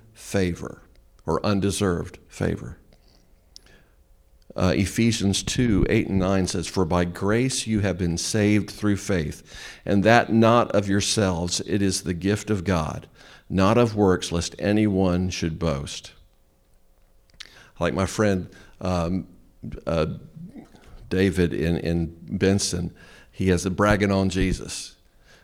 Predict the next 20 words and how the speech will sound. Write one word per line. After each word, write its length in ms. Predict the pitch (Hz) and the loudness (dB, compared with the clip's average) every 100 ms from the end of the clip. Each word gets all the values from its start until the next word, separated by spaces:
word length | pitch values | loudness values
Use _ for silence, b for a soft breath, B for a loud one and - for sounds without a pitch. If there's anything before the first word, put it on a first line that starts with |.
| b b _ | b b _
There's 180 | - 95 | -4 0
nothing 300 | 127 143 143 | 2 4 4
about 300 | 117 117 110 | 4 4 4
ourselves 440 | 98 - 107 92 - | 2 2 0 0 -4
to 80 | |
brag 360 | 82 92 87 82 | -4 -2 -4 -6
on. 200 | 82 92 - _ - - _ _ _ - - _ - | -14 -14 -20 _ -20 -20 _ _ _ -20 -20 _ -4
Everything 480 | 104 110 107 113 98 | 0 0 2 2 4
we 140 | 101 | 2
have 240 | 92 92 | 2 2
is 140 | 82 - | 0 -2
him. 320 | 90 85 82 - - _ _ _ _ _ _ | -4 -6 -10 -14 -20 _ _ _ _ _ _
We 140 | - 92 | -6 -2
didn't 180 | 92 78 | 0 0
deserve 320 | 87 85 78 | -2 -2 -2
it. 80 | 67 | -2
You 100 | 95 | -4
can't 320 | - 127 107 | 0 0 0
get 200 | 117 - | -4 -2
to 200 | 85 | -4